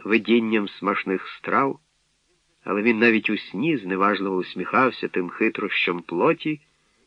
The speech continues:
і не підходив до столів, заставлених вишуканими стравами. А потім прийшли видіння наяву. Одного разу з глибини ущелини з'явилася постать у синьому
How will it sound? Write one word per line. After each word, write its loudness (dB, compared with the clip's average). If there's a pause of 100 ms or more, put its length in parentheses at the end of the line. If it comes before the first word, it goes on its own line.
(380)
і 2
не 6
підходив 6
до 6
столів, 6
заставлених 2 (300)
вишуканими 4
стравами. -4 (880)
А -2
потім 4 (440)
прийшли 4
видіння 4 (120)
наяву. -4 (800)
Одного 4
разу 4
з -6
глибини 4
ущелини 4
з'явилася 4
постать 2
у 2
синьому 2